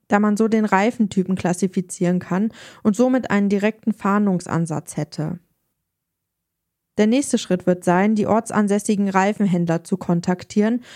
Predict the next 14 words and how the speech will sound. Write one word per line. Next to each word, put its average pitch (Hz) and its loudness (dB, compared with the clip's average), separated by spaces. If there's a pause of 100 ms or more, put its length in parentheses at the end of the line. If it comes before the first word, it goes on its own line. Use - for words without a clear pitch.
(160)
ob 226 2
jemand 240 0
einen 214 0
neuen 202 2
Reifen 185 0
gekauft 196 -2
oder 202 2
gar 202 2
seinen 190 0
alten 208 0
kaputten 196 0
reparieren 196 0
lassen 156 -8
hat. - -12